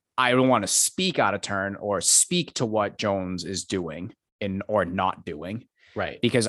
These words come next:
Speaker 1: I'm sure because he has the destination, there is some sort of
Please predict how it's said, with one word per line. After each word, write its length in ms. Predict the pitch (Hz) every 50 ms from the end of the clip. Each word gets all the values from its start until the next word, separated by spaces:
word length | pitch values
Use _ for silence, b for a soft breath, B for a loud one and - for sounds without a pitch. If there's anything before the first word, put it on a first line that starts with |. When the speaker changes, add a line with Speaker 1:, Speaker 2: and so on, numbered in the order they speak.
| - -
Speaker 1:
I'm 240 | 131 120 113 107
sure 400 | 104 - - 156 147 139 123 113
because 640 | 101 107 104 - - - - - - 147 139 120 110
he 120 | 120 117
has 220 | 104 104 104 98 -
the 80 | 95
destination, 840 | 90 101 98 95 - - 98 90 87 90 - - 85 92 101 110 - _ _ _ _ _ _ _ _ _ _ _ _ _ _ _ _ _ _ _ _ _ _ _ -
there 280 | 113 117 120 113 113 113
is 180 | 110 104 101
some 460 | - - - - 120 117 117 113 107
sort 340 | - - - 107 104 98 92
of 160 | 92 85 -